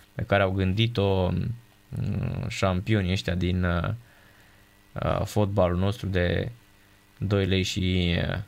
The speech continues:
patruzeci și opt de bani. Da. Oricum, uh, un lucru este clar, așa cum, uh, vă spuneam un pic mai devreme, uh,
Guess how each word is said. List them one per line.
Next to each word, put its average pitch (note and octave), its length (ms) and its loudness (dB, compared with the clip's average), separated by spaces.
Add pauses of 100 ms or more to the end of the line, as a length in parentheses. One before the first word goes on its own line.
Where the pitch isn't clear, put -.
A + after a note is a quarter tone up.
(840)
patruzeci G2 340 2
și - 80 -4
opt F2+ 120 -2
de E2+ 100 0
bani. D#2 280 -2 (1700)
Da. - 200 -2 (760)
Oricum, F3 380 6
uh, D3 560 6 (1300)
un C#3 140 4
lucru D3 200 4
este A#2+ 220 2
clar, E3 420 6 (220)
așa B2 280 2
cum, B2 220 4
uh, G#2+ 540 4
vă G#2 140 0
spuneam A2 400 2
un G#2 80 0
pic A#2 220 0
mai G#2+ 240 4
devreme, B2 680 2 (500)
uh, G2 920 2